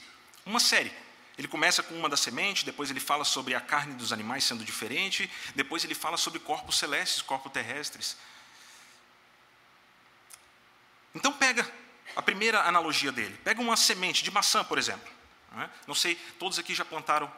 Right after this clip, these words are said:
uma árvore na vida? Né? Em preparação para a morte, vocês deveriam fazer isso. Plantar uma árvore. Pega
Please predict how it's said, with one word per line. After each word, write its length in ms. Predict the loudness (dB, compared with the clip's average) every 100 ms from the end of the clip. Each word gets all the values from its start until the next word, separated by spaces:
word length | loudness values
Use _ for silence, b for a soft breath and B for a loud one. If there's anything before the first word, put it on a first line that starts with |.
| -14
uma 240 | -4 -2
árvore 380 | 0 0 -2 -4
na 100 | -8
vida? 280 | -6 -8 -10 -16 -20 -20 -20 -20 -20 -20 _ -20 _ _ -20 -18
Né? 140 | -16
Em 40 | -12
preparação 440 | -6 -4 -2 -2
para 100 | -4
a 20 |
morte, 300 | -2 -2 -2
vocês 220 | -4 -6
deveriam 220 | -6 -8 -6
fazer 260 | -4 -4
isso. 240 | -2 -4 -4
Plantar 360 | -2 0 0
uma 160 | 2 2
árvore. 320 | 2 -2 -12 -18 B B B B B
Pega 340 | 6 6 2